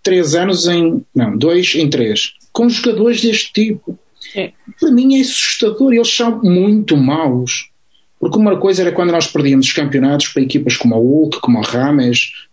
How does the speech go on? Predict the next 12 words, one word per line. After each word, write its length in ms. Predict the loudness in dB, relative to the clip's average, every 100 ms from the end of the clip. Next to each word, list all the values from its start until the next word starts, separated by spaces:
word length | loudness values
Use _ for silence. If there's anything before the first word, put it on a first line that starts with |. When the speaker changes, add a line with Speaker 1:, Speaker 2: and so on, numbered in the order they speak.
| -6
Speaker 1:
Moutinho, 640 | -4 0 0 2 2 2
o 40 | 0
Falcão. 460 | -4 -4 -2 -2
Speaker 2:
Sim. 180 | -4 -10 -14 -20 _ _ -6
Speaker 1:
Ok, 420 | -2 -2 -4 -8 _ _ _ _ _ _ -8
grandes 320 | -4 -2 -2
plantéis, 600 | -2 -2 0 0 0 -2
tínhamos 240 | 0 0
que 60 | -2
estar 160 | -2 0
no 80 | 2
máximo. 480 | 2 0 0 -2